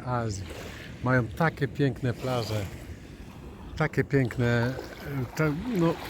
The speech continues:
ta natura jeszcze nie jest tak skażona. Oprócz tam będą takie dwa kominy, to wam pokażę później. Elektrownia prawdopodobnie tam jest. I setki ton śmieci wywalają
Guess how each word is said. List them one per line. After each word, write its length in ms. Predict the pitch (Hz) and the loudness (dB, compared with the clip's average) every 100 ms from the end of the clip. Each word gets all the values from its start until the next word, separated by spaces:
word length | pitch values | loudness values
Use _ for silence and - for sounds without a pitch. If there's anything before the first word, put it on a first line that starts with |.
| - - 330 - - 156 - - - - | -6 -4 -2 0 0 0 -2 -4 -4 4
ta 100 | 147 | 6
natura 480 | 147 - 147 131 123 | 6 6 6 8 8
jeszcze 320 | 117 - 131 | 4 4 6
nie 80 | 131 | 6
jest 220 | 123 - | 4 4
tak 200 | 117 - | 0 0
skażona. 540 | - 120 123 123 113 - - - - - | 2 4 6 6 4 0 -8 -12 -12 -12
Oprócz 220 | - 123 - | -2 -2 2
tam 300 | 143 127 120 | 4 6 8
będą 220 | 123 123 | 8 8
takie 240 | 131 - | 8 6
dwa 200 | 113 123 | 6 6
kominy, 420 | - 127 135 120 | 6 8 10 8
to 120 | 104 107 | 6 4
wam 160 | 110 | 4
pokażę 460 | 98 110 123 107 107 | 2 4 4 4 2
później. 420 | - 120 110 113 - - - - - - - - - - 123 | 0 0 2 0 0 -12 -14 -14 -14 -14 -14 -14 -14 -4 2
Elektrownia 580 | 120 - 139 127 117 | 2 4 6 8 6
prawdopodobnie 720 | 101 104 98 101 110 110 107 | 2 0 0 -2 0 2 2
tam 220 | 107 113 107 | 0 0 0
jest. 380 | 104 - - - - - - - - - - - - - - - - - - - - - - - - - - - | -2 -4 -10 -12 -12 -12 -12 -10 -12 -12 -12 -12 -12 -10 -10 -10 -12 -12 -12 -12 -10 -12 -12 -12 -12 -12 -10 -2
I 60 | 131 | 0
setki 560 | - - 175 - - | 2 8 8 8 2
ton 240 | - 147 123 | 4 4 4
śmieci 760 | - - 135 135 135 127 123 | 2 0 4 6 6 4 -2
wywalają 680 | 110 120 113 117 117 113 107 | 2 2 4 6 6 6 2